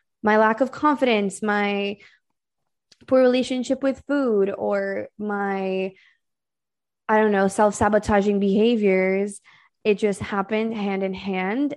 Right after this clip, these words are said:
and eventually just became so clear to me that it was such an important part of the solution. So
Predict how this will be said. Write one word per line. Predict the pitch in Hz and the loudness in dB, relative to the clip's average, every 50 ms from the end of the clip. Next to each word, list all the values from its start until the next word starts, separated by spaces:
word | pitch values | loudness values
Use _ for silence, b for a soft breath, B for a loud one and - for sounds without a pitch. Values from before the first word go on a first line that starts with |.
| - - | -6 -6
and | 214 202 | -4 -2
eventually | 196 190 190 190 190 - - 196 190 | -2 -2 -2 -4 -4 -4 -4 -4 -4
just | 196 180 175 - | -4 -4 -8 -8
became | 202 190 - - 190 185 | -12 -14 -12 -12 -12 -10
so | 175 - 185 185 | -8 -6 -6 -6
clear | 185 - - 190 185 185 | -6 -6 -4 -2 0 0
to | 185 - - | -2 -2 -4
me | 107 - - - | -6 -4 -4 -4
that | - - - 107 | -2 0 0 2
it | - | 2
was | - 196 190 - | 2 0 0 -2
such | - 196 185 - - | -2 -4 -4 -4 -6
an | - | -8
important | 208 214 202 - - - - - - 220 - | -8 -8 -10 -8 -6 -6 -4 -4 -6 -8 -10
part | - - - - - - - | -8 -6 -4 -4 -4 -4 -4
of | - 208 | -4 -2
the | 214 202 | -2 -4
solution. | - - 226 220 220 220 202 - - 254 262 285 311 339 330 b b b b b b b b b b b b b _ | -2 -2 -2 -2 -2 -2 -2 -2 -2 0 2 2 2 0 -2 b b b b b b b b b b b b b _
So | - - - 214 208 208 202 196 190 190 185 185 185 185 - - - | -6 0 2 4 6 6 6 6 4 4 4 2 2 2 0 -2 -8